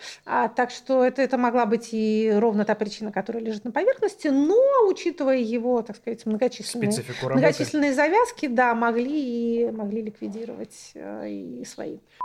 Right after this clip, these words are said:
Speaker 2: Я представляю, насколько вы варитесь каждый день, э, в этом потоке новостном. Вы ведёте Telegram-канал, у вас каждую неделю шоу, где вас про
Speaker 1: Шоу.
Speaker 2: это спрашивают.
Speaker 1: Программа у меня, программа.
Speaker 2: А,
Speaker 1: Просветительская.
Speaker 2: э, передача.
Speaker 1: Передача, да.
Speaker 2: А,
Speaker 1: Дорогая передача.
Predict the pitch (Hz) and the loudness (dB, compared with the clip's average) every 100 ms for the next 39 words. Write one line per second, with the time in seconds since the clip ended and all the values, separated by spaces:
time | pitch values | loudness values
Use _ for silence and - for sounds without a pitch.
0 | 988 143 156 - 165 - 170 185 196 160 | -6 -2 -4 -2 -6 -2 -2 0 0 0
1 | 147 - 165 170 165 127 117 131 110 131 | -4 -4 -2 -2 -2 -6 -4 -6 -2 -2
2 | 127 117 107 - 117 104 107 104 127 135 | -2 -4 -10 -4 -4 -4 -12 -8 -4 -2
3 | 139 139 113 110 117 113 117 110 131 131 | -4 -8 -8 -6 -6 -6 -8 -4 -4 -2
4 | 135 123 117 113 - 131 139 131 113 113 | -2 -4 -6 -6 -6 -4 -4 -4 -8 -8
5 | 120 120 - - 117 117 120 117 131 143 | -6 -6 -8 -8 -6 -4 -4 -2 -2 0
6 | 147 143 143 110 104 - 120 107 107 110 | 0 -2 -6 -8 -8 -4 -4 -4 -8 -8
7 | 117 113 117 107 104 - 160 156 143 123 | -8 -8 -8 -8 -10 -4 0 0 0 -6
8 | 107 104 104 - - - 110 104 - 107 | -8 -8 -8 -14 -20 -8 -6 -6 -4 -4
9 | 104 104 101 - 135 156 160 156 151 147 | -4 -6 -6 -6 0 0 0 0 2 2
10 | 196 196 196 180 277 190 165 175 - _ | 0 -6 -12 -10 -10 -10 -14 -16 -20 _
11 | - 110 113 110 107 107 - - - _ | -12 -6 -4 -4 -6 -8 -14 -16 -20 _
12 | _ _ _ - - - 160 156 135 110 | _ _ _ -20 -18 -6 -4 -2 -2 -4
13 | - - - - - 262 226 - - 180 | -8 -14 -18 -20 -12 -8 -8 -12 -20 -20
14 | - 135 135 127 127 311 262 233 - - | -12 -4 2 2 2 0 -2 -6 -12 -20